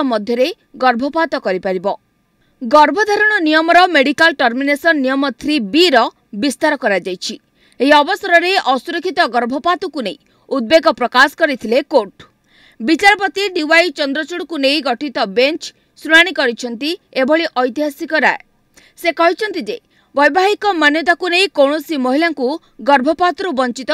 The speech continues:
କରାଯାଇପାରିବ ନାହିଁ। ଏଭଳି ହେଲେ ଏହା ଅନୁଚ୍ଛେଦ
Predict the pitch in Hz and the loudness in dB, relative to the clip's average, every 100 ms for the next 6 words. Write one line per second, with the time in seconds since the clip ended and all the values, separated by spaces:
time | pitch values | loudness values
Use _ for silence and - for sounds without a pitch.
0 | 311 330 294 220 202 208 190 196 196 226 | -4 -2 -2 0 -2 -2 -4 -4 -6 -6
1 | 220 _ _ _ _ 285 302 381 440 370 | -8 _ _ _ _ 2 4 4 2 2
2 | 277 277 370 _ 269 311 - 285 311 381 | 2 2 2 _ 4 4 4 0 -2 -6
3 | 392 | -8